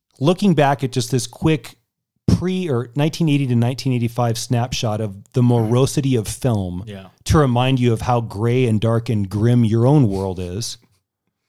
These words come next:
Speaker 1: Maybe that's, y-, you know, like, I can't understand grunge today.
Speaker 2: Yeah.
Speaker 1: I love it still, but I can't really explain why grunge was what grunge was. It's just feedback and kind of, like, lousy guitars
Speaker 2: Mm-hmm.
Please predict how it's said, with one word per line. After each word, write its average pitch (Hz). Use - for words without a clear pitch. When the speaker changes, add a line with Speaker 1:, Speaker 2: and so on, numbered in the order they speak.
Speaker 1:
Maybe 226
that's, 214
y-, 196
you 170
know, 170
like, 151
I 170
can't 196
understand 156
grunge 120
today. 104
Speaker 2:
Yeah. 107
Speaker 1:
I 147
love 143
it 131
still, 101
but 131
I 156
can't 185
really 170
explain 131
why 113
grunge 113
was 107
what 113
grunge 107
was. 95
It's 120
just -
feedback 113
and 107
kind 123
of, 113
like, 113
lousy 117
guitars 110
Speaker 2:
Mm-hmm. 110